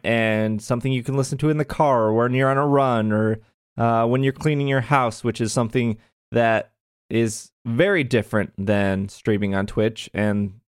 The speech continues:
that is just something I, I enjoy doing. So, uh, that's where, that's what we do differently than everyone else. I, I'm sure there are plenty of great Twitch streamers that you can watch stream it, but, uh,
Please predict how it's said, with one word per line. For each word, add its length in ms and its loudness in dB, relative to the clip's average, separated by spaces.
that 180 2
is 120 -2
just 180 -4
something 300 0
I, 380 2
I 140 2
enjoy 320 2
doing. 340 2
So, 300 0
uh, 260 2
that's 320 0
where, 280 2
that's 400 0
what 160 2
we 160 2
do 120 2
differently 520 2
than 200 2
everyone 520 2
else. 320 -6
I, 340 0
I'm 220 2
sure 180 0
there 220 2
are 60 0
plenty 320 0
of 240 -4
great 380 0
Twitch 320 0
streamers 480 0
that 100 0
you 80 -4
can 160 -2
watch 180 0
stream 300 -2
it, 160 -4
but, 180 2
uh, 220 0